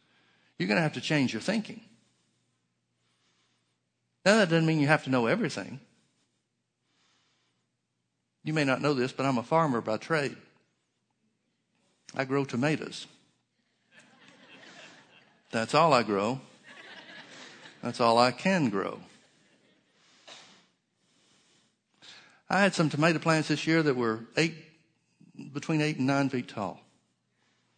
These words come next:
And they grew out in every direction.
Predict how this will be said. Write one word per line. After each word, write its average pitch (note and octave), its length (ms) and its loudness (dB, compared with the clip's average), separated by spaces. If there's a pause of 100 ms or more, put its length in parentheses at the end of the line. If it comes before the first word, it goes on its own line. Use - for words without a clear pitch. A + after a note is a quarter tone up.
(1500)
And B2+ 140 0
they A#2+ 100 0
grew D3 200 0
out E3 160 2
in C3+ 60 -2
every D3 220 -2
direction. B2+ 440 -2